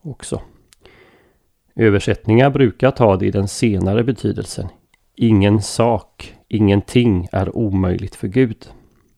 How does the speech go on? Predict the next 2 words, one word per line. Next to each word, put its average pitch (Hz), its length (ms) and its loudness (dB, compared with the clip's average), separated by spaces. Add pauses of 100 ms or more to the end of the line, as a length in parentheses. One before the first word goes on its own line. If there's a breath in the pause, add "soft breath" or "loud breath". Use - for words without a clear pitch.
(1300 soft breath)
Futurumen 98 880 2 (680 loud breath)
adynatesei 101 1200 -2